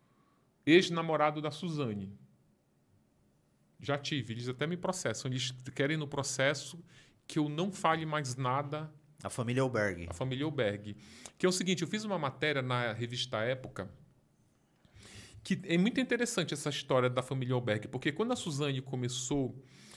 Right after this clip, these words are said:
Speaker 1: a Suzane, quando você tá no regime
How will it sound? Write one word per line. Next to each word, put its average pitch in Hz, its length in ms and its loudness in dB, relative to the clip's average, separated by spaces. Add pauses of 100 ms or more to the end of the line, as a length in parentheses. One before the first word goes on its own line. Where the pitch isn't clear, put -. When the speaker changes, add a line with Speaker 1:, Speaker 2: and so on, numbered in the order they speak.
(260)
Speaker 1:
a - 100 0
Suzane, 147 640 4
quando 262 420 0
você 208 240 2
tá 147 200 4
no 139 100 2
regime 120 680 0